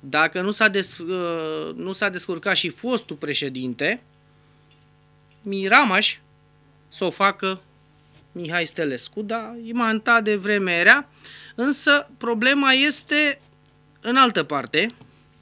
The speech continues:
și aici aș vrea să vorbesc. Știți că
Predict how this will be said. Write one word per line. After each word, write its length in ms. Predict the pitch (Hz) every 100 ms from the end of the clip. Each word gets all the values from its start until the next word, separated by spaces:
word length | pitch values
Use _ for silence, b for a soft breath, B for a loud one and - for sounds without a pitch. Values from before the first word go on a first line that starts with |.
| B B B B
și 120 | -
aici 240 | 220 254
aș 120 | 202 151
vrea 140 | 156
să 140 | 151
vorbesc. 560 | 131 131 151 220 - - -
Știți 380 | - - 214 -
că 420 | - 151 139 127